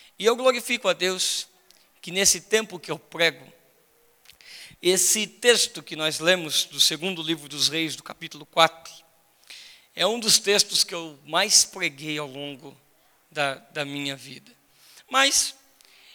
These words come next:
é, quando eu era mais jovem, eu tinha os meus dezesseis, dezessete, dezoito anos e eu pregava,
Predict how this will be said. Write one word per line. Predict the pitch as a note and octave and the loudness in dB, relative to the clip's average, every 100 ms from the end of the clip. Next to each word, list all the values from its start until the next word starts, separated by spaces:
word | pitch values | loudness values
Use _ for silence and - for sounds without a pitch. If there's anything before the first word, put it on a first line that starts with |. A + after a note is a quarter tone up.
| - | -6
é, | E3+ D#3+ E3 | 2 2 2
quando | E3 A#3+ A3+ | -2 -6 -2
eu | G#3 | 2
era | F#3+ F3 | 2 2
mais | D#3+ D#3 D#3 D#3+ D3+ | -6 -8 -2 0 0
jovem, | - D#3+ G#3 G3+ D3+ - - - _ _ _ | -4 -2 -2 -2 -6 -14 -14 -20 _ _ _
eu | - | -20
tinha | - - E3 | -10 -8 -6
os | D#3+ C#3 | -4 -4
meus | D3 C#3+ | -6 -10
dezesseis, | D3 C3+ C#3+ - G3+ G#3+ G3+ F#3+ | -8 -6 2 6 8 6 4 -2
dezessete, | - C3+ C3+ - - E3 E3+ - C#3+ | -4 -10 -6 -4 0 0 -2 -10 -18
dezoito | C3 B2+ D3+ D3+ - | -14 -10 -8 -10 -8
anos | D#3 D#3 C3+ | -8 -4 -4
e | |
eu | D3+ | -6
pregava, | - C3 C3 F3 E3+ C#3 - | -8 -10 0 4 4 0 -20